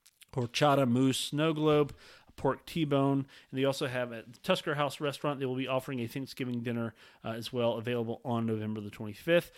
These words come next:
Spit roasted turkey, turkey gravy, mashed red potatoes, and fo-, focaccia bread. I guess that's how you say that.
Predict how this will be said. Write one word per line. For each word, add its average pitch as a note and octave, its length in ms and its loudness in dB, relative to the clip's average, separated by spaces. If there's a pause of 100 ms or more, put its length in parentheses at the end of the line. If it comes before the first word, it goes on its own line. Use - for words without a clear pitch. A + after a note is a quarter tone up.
(140)
Spit - 340 -2
roasted E3 480 2
turkey, E3 340 -4
turkey C#3 300 -6
gravy, C3+ 420 -2
mashed C3 340 -8 (100)
red B2+ 240 -4
potatoes, G3 520 0
and C3+ 120 -10
fo-, C#3 200 -8 (640)
focaccia E3 560 -2
bread. A#3 380 0
I A#2+ 60 -16 (120)
guess A#2+ 200 -10
that's - 160 -12
how C#3+ 80 -6
you D3+ 80 -6
say D#3 160 -4
that. E3 300 0